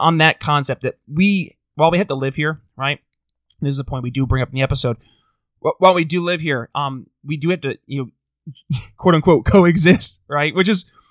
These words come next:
I know we, we say it tongue in cheek, but we do. We, we do have to live with each other. We have to accept. Um, now that doesn't mean tolerate, tolerance and acceptance are, are very,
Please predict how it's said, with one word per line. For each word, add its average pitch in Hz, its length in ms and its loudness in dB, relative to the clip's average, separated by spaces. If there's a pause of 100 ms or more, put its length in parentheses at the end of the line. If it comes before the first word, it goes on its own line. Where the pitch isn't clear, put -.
(200)
I 180 100 2
know 185 120 2
we, 180 80 0
we 175 120 -2
say 185 180 2
it 160 100 0
tongue 165 180 -2
in 156 100 -4
cheek, 160 340 -8
but 156 220 2 (600)
we 170 100 4
do. 185 340 2 (220)
We, 170 140 -4
we 180 100 -4
do 180 140 0
have 233 100 -2
to 175 60 -6
live 165 400 4
with 147 140 -4
each 135 140 -2
other. 135 160 0
We 143 120 -6
have 147 260 -2
to 120 180 -4
accept. - 600 -2 (160)
Um, 131 440 -4
now 151 100 -4
that 185 100 2
doesn't 285 200 0
mean 214 280 -6
tolerate, 285 540 2
tolerance 262 360 -2
and 202 100 -2
acceptance 175 500 0
are, 139 140 0
are 131 100 2
very, 160 380 -2